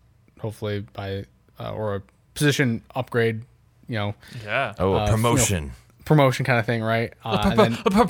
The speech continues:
Speaker 2: promotion? <laughs>
Speaker 1: Yeah, right. And, uh,
Speaker 2: That's
Speaker 1: promotion,
Speaker 2: SpongeBob
Speaker 1: and
Speaker 2: reference
Speaker 1: also,
Speaker 2: for you.
Speaker 1: yeah, getting certs, and then after that, who kno-, I'll probably end up, uh, heading out there. I just wanna have that stuff under my belt, and,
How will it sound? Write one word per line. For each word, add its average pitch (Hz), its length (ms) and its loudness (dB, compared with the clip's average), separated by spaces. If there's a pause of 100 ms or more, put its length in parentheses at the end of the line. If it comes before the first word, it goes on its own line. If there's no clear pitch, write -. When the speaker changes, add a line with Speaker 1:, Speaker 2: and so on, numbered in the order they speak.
(140)
Speaker 2:
promotion? 262 480 4 (100)
<laughs> - 120 -12
Speaker 1:
Yeah, 156 260 6
right. 156 260 4 (120)
And, 135 320 4
uh, 127 160 6
Speaker 2:
That's 117 80 -4
Speaker 1:
promotion, 135 320 2
Speaker 2:
SpongeBob 127 140 -4
Speaker 1:
and 123 240 0
Speaker 2:
reference 120 160 -6
Speaker 1:
also, 123 240 0
Speaker 2:
for 117 60 2
you. 117 60 0
Speaker 1:
yeah, 110 120 0
getting 107 200 -4
certs, 117 420 -4
and 120 120 -8
then 110 120 -4
after 113 240 -4
that, 98 300 -12 (160)
who - 120 -12
kno-, 101 180 -10
I'll 104 240 -8
probably 101 420 -12
end 107 140 -10
up, 104 120 -12 (680)
uh, - 100 -16
heading - 280 -14
out - 180 -16
there. 117 280 -12
I 117 60 -6
just 107 160 -8
wanna 101 200 -6
have 104 320 -10 (240)
that 104 240 -8
stuff - 240 -10
under 104 100 -10
my 101 120 -8
belt, 101 420 -6
and, 101 180 -8